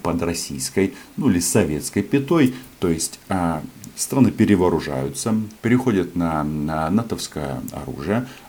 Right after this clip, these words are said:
а то, что осталось от Советского Союза, м, предлагается передать Украине.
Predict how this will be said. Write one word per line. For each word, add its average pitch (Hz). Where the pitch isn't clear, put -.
а 98
то, 113
что 117
осталось 123
от 131
Советского 147
Союза, 160
м, 92
предлагается 101
передать 85
Украине. 85